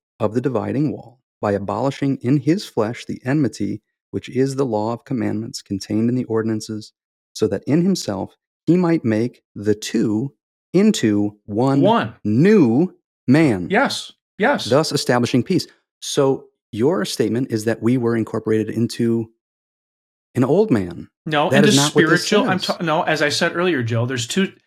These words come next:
Speaker 2: there's two Israels. There is natural Israel and there's
Speaker 1: Mm-hmm.
Speaker 2: spiritual Israel.
Speaker 1: But see,
Speaker 2: And
Speaker 1: that's the one that, that's the one that you're asserting that
Speaker 2: Well,
Speaker 1: isn't stated
Speaker 2: that's
Speaker 1: in the text.
Speaker 2: it ha-, it, no, it,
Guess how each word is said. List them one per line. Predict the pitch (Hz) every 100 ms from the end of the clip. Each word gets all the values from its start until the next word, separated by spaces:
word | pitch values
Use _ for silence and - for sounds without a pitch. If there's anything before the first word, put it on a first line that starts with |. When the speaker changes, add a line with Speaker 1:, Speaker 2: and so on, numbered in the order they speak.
| _ _
Speaker 2:
there's | 147 135
two | -
Israels. | 214 185 165 107 - - _ _ _ _ _ -
There | 147 156
is | 123
natural | 123 123 131 190 - 233 226
Israel | 131 117 117 127 -
and | 143 147
there's | 170 175 -
Speaker 1:
Mm-hmm. | - 95 131
Speaker 2:
spiritual | - 269 - 143
Israel. | 120 110 95 _ _ _ -
Speaker 1:
But | 110
see, | 135
Speaker 2:
And | 139
Speaker 1:
that's | 135
the | - 135
one | 131 131
that, | 127 -
that's | 135
the | -
one | 156
that | 139 -
you're | 113
asserting | - - 180 120 98 110 -
that | 110 107
Speaker 2:
Well, | 185
Speaker 1:
isn't | 165 139 135 -
stated | - 123 185
Speaker 2:
that's | 131
Speaker 1:
in | 117
the | 107
text. | - 131 98 -
Speaker 2:
it | 196
ha-, | - 214 -
it, | 208 190 208
no, | 180 185
it, | 175